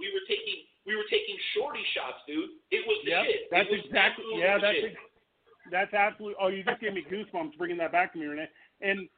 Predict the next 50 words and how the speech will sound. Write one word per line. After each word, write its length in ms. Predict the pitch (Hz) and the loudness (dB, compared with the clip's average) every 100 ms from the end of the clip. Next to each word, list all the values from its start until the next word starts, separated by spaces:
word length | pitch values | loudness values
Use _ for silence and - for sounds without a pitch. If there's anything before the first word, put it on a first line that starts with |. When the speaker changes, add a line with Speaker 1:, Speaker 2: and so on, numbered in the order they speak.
| _ | _
Speaker 2:
and 140 | 208 208 | 2 4
what 160 | 302 | 2
was 80 | 330 - | 2 -6
so 160 | 262 262 | -6 -6
exciting 280 | - 254 | -2 0
about 160 | 240 214 | 0 -2
that 200 | 220 185 | -4 -6
is, 160 | 214 - | -12 -8
so 60 | |
we 140 | 240 254 | -4 -2
get 180 | 262 240 | -4 -4
Ricky 260 | 269 247 | -4 -4
Cruz 300 | - 247 233 | -6 -6 -2
on 140 | 214 190 | -2 -2
the 80 | 156 | 0
program, 500 | 202 202 165 151 147 | 4 4 2 -4 0
right? 220 | 151 165 - | 0 0 -2
And, 220 | 170 175 - - | -2 -2 -8 -4
and 120 | 196 | 0
the 60 | 202 | 0
King 280 | - 254 | -2 -4
of 60 | 226 | -4
Chaos 360 | - 208 202 196 | 0 4 4 4
is 140 | 202 175 | 0 -4
on, 260 | 185 180 175 _ - | -2 -2 -4 _ -4
and, 220 | 190 190 - | -2 -2 -6
and 160 | 190 196 | -8 -4
he's 220 | 285 381 - | -6 -6 -2
telling 320 | 269 226 185 | 2 2 0
these 160 | 160 - - | -6 -10 -12
stories 480 | - 226 233 233 226 - _ _ | -4 0 0 -2 -6 -12 _ _
about 320 | 202 202 196 | 0 2 2
performing 640 | 180 180 - 226 220 220 220 | 0 -10 -4 -4 -2 -4 -6
in 140 | 190 175 | -10 -10
front 220 | - 185 | -6 -4
of 160 | 175 156 - _ _ - | -4 -6 -10 _ _ -4
twenty 320 | 247 262 240 - | 0 0 0 -2
people 540 | 226 - 226 220 214 _ _ | -4 2 4 4 2 _ _
in 180 | 185 180 | 0 0
a, 80 | 175 190 | -2 -4
in 80 | 180 | -2
a 220 | 160 151 - | 2 2 2
island 440 | 185 226 226 226 208 | 2 2 0 -4 -4
in 80 | |
the 80 | 190 | -6
Caribbean 480 | - 202 208 214 208 | -6 0 0 0 -4
I've 100 | 190 | -2
never 240 | 196 196 | -4 -4
heard 220 | 185 190 | -4 -4
of. 120 | 190 | -4